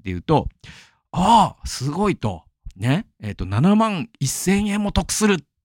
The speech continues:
て思うのがもうバカだよって話なんですよ。<laughs> あの、言葉を選ばずに言うとバカだよって話なんですよ。じゃなくて、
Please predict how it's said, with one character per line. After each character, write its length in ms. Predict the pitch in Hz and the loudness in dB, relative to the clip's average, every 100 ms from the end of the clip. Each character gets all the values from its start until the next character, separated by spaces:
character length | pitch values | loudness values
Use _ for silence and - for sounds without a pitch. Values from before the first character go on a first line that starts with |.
| _ _ _ | _ _ _
て 200 | 127 123 - | -6 -4 -2
思 320 | 135 139 139 | 0 2 4
う 80 | 127 | 2
の 100 | 127 | 2
が 200 | 196 117 | 2 2
も 100 | 98 | 0
う 40 | - | 0
バ 160 | 113 | -2
カ 180 | - 90 | -2 -6
だ 140 | 82 | -6
よ 100 | 90 | -2
っ 100 | 156 | -2
て 100 | - | -2
話 280 | - - - | -4 -4 -6
な 60 | 165 | -10
ん 20 | |
で 40 | - | -12
す 60 | |
よ。 80 | - _ - - | -14 _ -18 -12
<laughs> 280 | - - - | 2 2 4
あ 100 | 180 | 2
の、 320 | 180 - 135 - 190 220 - 160 - | 2 2 0 -2 -4 -4 -4 -4 -6
言 120 | - 160 | -2 0
葉 160 | 160 | 2
を 440 | 120 104 95 90 104 | 2 0 -4 -6 -4
選 180 | 107 123 143 | -2 0 2
ば 140 | 151 | 2
ず 120 | 101 | 0
に 100 | 90 | -2
言 100 | 92 | -2
う 20 | 90 | -2
と 160 | 101 | -4
バ 180 | 82 95 | -2 -4
カ 180 | - 85 | -6 -12
だ 160 | 82 | -10
よ 120 | 90 127 | -4 -4
っ 60 | |
て 160 | - 101 | -4 -12
話 260 | - 90 | -12 -12
な 60 | 85 | -14
ん 20 | |
で 40 | 76 | -18
す 20 | |
よ。 80 | - _ _ _ _ _ _ _ _ _ | -20 _ _ _ _ _ _ _ _ _
じ 120 | 131 | 2
ゃ 20 | |
な 140 | 202 226 | 4 2
く 140 | - | 0
て、 340 | - 107 98 | -4 -2 -2